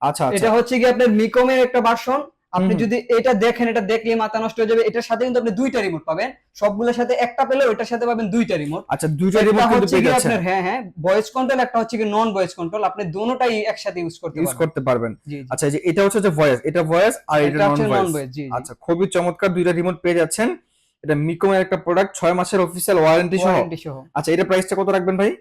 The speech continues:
Speaker 2: এটার প্রাইসটা রাখবো only সাঁইত্রিশশো টাকা। আপনি বাইরে থেকে কিনলে এটা চার হাজার টাকার উপরে আপনার কিনা লাগবে, আমরা শুধুমাত্র দিচ্ছি তিন হাজার সাতশো টাকায় আপনাকে।
Speaker 1: ওকে, only সাতত্রিশশো টাকায় আপনি মিকমটা পেয়ে
Speaker 2: হ্যাঁ,
Speaker 1: যাচ্ছেন।
Speaker 2: ছয় মাসের ওয়ারেন্টি সহকারে।
Speaker 1: ছয় মাসের অফিসিয়াল ওয়ারেন্টি সহ। এখানে কিন্তু এলইডি ডিসপ্লে পেয়ে যাবেন,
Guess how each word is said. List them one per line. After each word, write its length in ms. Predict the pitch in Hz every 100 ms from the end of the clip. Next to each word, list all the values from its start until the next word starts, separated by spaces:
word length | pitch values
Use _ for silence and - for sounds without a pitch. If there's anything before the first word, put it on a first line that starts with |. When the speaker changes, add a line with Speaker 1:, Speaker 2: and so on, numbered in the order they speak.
| -
Speaker 2:
এটার 260 | 175 226
প্রাইসটা 500 | 233 233 233 220 262
রাখবো 280 | 254 247 226
only 640 | 247 - 240 269 269 277 262
সাঁইত্রিশশো 560 | 240 226 190 190 180
টাকা। 220 | 170 170
আপনি 440 | 233 269 156 - 196
বাইরে 400 | 165 190 214 226
থেকে 200 | 240 233
কিনলে 260 | 226 226
এটা 140 | 226 226
চার 240 | 220 208
হাজার 260 | 220 226 214
টাকার 220 | 220 220
উপরে 340 | 220 185 226
আপনার 220 | 214 214 214
কিনা 240 | 208 208
লাগবে, 280 | 214 196 240
আমরা 380 | 185 190 202 202
শুধুমাত্র 520 | 220 208 214 214 208
দিচ্ছি 180 | 202 214
তিন 220 | 233 233
হাজার 200 | 226 220
সাতশো 360 | - 226 -
টাকায় 240 | 165 151 147
আপনাকে। 360 | 156 131 143 -
Speaker 1:
ওকে, 220 | 156 160
only 380 | 151 180 196 220
সাতত্রিশশো 580 | - 190 - 220 - 214
টাকায় 240 | 214 220
আপনি 160 | 196 196
মিকমটা 500 | 185 190 202 196 196
পেয়ে 180 | 196 175
Speaker 2:
হ্যাঁ, 100 | 170
Speaker 1:
যাচ্ছেন। 240 | 190 214
Speaker 2:
ছয় 120 | 202
মাসের 300 | 247 254 247
ওয়ারেন্টি 440 | 226 233 233 202 196
সহকারে। 380 | 170 151 135 -
Speaker 1:
ছয় 140 | 165
মাসের 240 | 185 190 190
অফিসিয়াল 320 | 185 202 190
ওয়ারেন্টি 280 | 165 156 151
সহ। 80 |
এখানে 180 | 151 175
কিন্তু 160 | 170 175
এলইডি 400 | 190 170 175 165
ডিসপ্লে 300 | 175 - 160
পেয়ে 140 | 143
যাবেন, 240 | 127 113